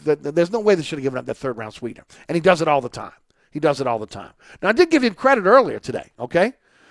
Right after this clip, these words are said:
Uh, so don't think I'm just, you know, bashing on Loomis. Uh, they identified Derek Carr. They went out and got Derek Carr. They got him on a cap-friendly deal. They sold him on New Orleans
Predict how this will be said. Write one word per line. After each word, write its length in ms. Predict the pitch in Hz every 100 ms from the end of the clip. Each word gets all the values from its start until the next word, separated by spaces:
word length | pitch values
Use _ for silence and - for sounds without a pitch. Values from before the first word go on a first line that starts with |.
| _
Uh, 220 | - 135 135
so 100 | 202
don't 160 | 262
think 140 | 277 214
I'm 120 | 185
just, 180 | 175 160
you 80 |
know, 80 | 175
bashing 380 | 127 175 185 196
on 120 | 151
Loomis. 440 | 156 196 - - - _ _ _ _ _
Uh, 240 | 120 120 117 131 131 131
they 220 | 127 170 190
identified 680 | 156 170 185 214 226 214 185
Derek 280 | 214 220
Carr. 400 | - 214 208 247 - _ _ _ _ 143
They 100 | 160
went 220 | 160 160
out 100 | 147
and 140 | 123
got 240 | 139 170 175
Derek 320 | 208 226 220
Carr. 340 | - 214 240
They 120 | 185
got 120 | 147 143
him 120 | 123
on 60 |
a 60 | 117
cap-friendly 600 | - 165 151 165 139 120
deal. 380 | 107 202 233 247
They 140 | 156
sold 380 | 123 - 180 165
him 120 | 143
on 120 | 123
New 100 | 117
Orleans 560 | 120 175 220 240 254 -